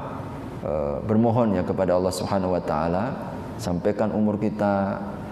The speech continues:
agar kita punya azam yang kuat, doa jangan lepas, terus kita berada pada lingkungan orang-orang yang soleh, jadi masjid jangan kita jauhi, terlebih juga ilmu, ini juga penting, ilmu,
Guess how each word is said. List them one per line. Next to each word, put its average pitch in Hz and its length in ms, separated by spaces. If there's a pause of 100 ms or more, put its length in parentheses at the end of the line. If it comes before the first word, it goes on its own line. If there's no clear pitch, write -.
(120)
agar 92 260
kita 98 220
punya 92 240
azam 98 300
yang 95 160
kuat, 95 420 (400)
doa - 240
jangan 95 320
lepas, 95 640 (240)
terus 107 240
kita 101 240
berada 92 320
pada 95 320
lingkungan 98 400
orang-orang 95 560
yang 95 80
soleh, 95 480 (320)
jadi 90 320
masjid 98 400
jangan 95 320
kita 98 320 (320)
jauhi, 98 720
terlebih 104 400
juga 107 280 (520)
ilmu, 120 640
ini 98 160
juga 98 160
penting, 101 800 (160)
ilmu, 120 460